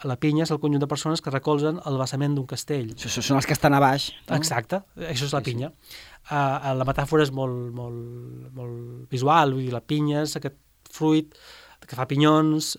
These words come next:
Speaker 1: eh, molt atapeït, que
Speaker 2: Mm.
Speaker 1: està molt junt
Speaker 2: Que, a
Speaker 1: amb
Speaker 2: més, a, des de fora és, sembla talment això, no? Un conjunt de petites peces
Speaker 1: Correcte, que no pot, no es,
Speaker 2: incrustades.
Speaker 1: que no pots obrir, no pots trencar, que
Speaker 2: Mm.
Speaker 1: està molt, eh, compactat i, per tant, eh, col·labora tots a,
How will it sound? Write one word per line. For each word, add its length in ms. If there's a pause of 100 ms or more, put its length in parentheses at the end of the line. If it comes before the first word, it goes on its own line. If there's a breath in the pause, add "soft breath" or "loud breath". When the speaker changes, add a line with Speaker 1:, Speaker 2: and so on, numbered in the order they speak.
Speaker 1:
eh, 1000
molt 240
atapeït, 600 (380 soft breath)
que 80
Speaker 2:
Mm. 160
Speaker 1:
està 220
molt 180
junt 140
Speaker 2:
Que, 20
a 20 (220)
Speaker 1:
amb 80
Speaker 2:
més, 60
a, 20
des 220
de 100
fora 260
és, 80 (140)
sembla 380 (440)
talment 360
això, 360
no? 180
Un 120
conjunt 460
de 100
petites 380
peces 600 (100)
Speaker 1:
Correcte, 260
que 60
no 80
pot, 120
no 60
es, 60
Speaker 2:
incrustades. 340
Speaker 1:
que 60
no 80
pots 200
obrir, 320
no 100
pots 140
trencar, 520
que 80
Speaker 2:
Mm. 40
Speaker 1:
està 120
molt, 420
eh, 340
compactat 640
i, 60
per 100
tant, 260 (400 soft breath)
eh, 320
col·labora 400
tots 520
a, 120